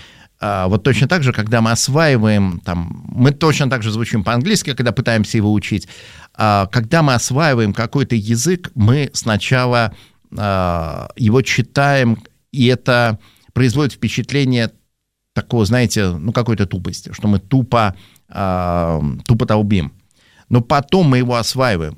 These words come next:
потом мы входим в этот язык, потом мы его начинаем воспринимать изнутри, потом мы начинаем видеть, что это богатство.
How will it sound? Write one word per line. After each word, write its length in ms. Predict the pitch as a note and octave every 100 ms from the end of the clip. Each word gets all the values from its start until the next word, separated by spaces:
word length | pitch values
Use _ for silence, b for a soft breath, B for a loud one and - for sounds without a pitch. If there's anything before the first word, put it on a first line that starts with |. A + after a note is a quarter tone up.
| -
потом 440 | B2+ - E3 E3
мы 300 | A#2 B2 A#2 -
входим 360 | F3+ F3 B2
в 20 |
этот 220 | A2+ F#2 -
язык, 300 | F#2+ E2 -
потом 240 | A2 C3
мы 80 | B2
его 140 | A#2
начинаем 460 | A2+ G#2+ B2 A#2+ A2
воспринимать 600 | G2+ - G#2 G#2+ G2+ -
изнутри, 560 | F2+ G#2 G2 A#2+ E2+ B B B B
потом 360 | B2 - E3+ C#3+
мы 60 |
начинаем 460 | B2+ A2+ C3+ B2+ A2
видеть, 280 | B2 B2 G2
что 140 | -
это 140 | G#2+
богатство. 600 | G#2+ A2 A2+ F#2 - -